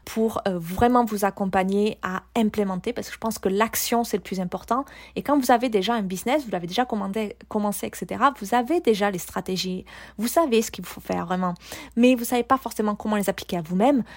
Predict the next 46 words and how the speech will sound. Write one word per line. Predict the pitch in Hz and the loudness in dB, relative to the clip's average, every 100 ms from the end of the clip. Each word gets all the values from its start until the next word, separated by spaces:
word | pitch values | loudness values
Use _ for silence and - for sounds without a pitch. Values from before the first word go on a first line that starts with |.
| - | -8
comment | - 240 269 | 2 4 6
simplifier | - 196 - - 190 | 4 -2 -2 -2 -4
tout | - 180 | -4 -4
ça, | - 233 277 - - - 190 | 0 2 0 -8 -20 -10 -6
euh, | 180 | -4
sur | - 202 - | -4 -8 0
quel, | 269 254 - _ _ _ _ - | 2 2 -4 _ _ _ _ 0
quels | 254 | 2
sont | 285 | 4
les | 269 | 4
points | 214 - 285 285 | 2 4 4 6
en | 196 | 0
fait | - 196 - | 0 -2 -2
sont, | - 202 202 - | -4 -2 -4 -4
euh, | 190 180 | -4 -2
qui | 180 - | -6 -8
sont | - 208 | -4 -4
les | |
plus | 190 202 | -2 -2
rentables | 196 214 208 233 196 170 - - _ | 0 0 6 4 4 -4 -12 -20 _
pour | - 214 | -4 0
vous | 220 | 2
ou | 247 | 2
pour | 185 170 | 0 -2
votre | 180 | -4
business, | 170 - 240 302 | -4 0 0 0
je | |
parle | - 180 | -6 -6
pas | - 202 190 | -2 -2 -4
juste | 180 180 | -8 -8
en, | 185 170 - | -6 -6 -8
en | 180 175 180 | -8 -6 -4
argent, | 185 - 180 | -4 -2 -2
hein, | 180 | -2
je | 185 | -8
pense | - 185 - | -8 -8 -8
aussi | 175 - | -10 -6
à, | 185 | -8
à, | - | -8
par | - 185 | -6 -4
rapport | 180 185 | -4 -4
à | |
votre | 185 180 185 | -6 -6 -6
temps, | 202 | -6
et | 202 | -6
cetera. | - 190 | -6 -4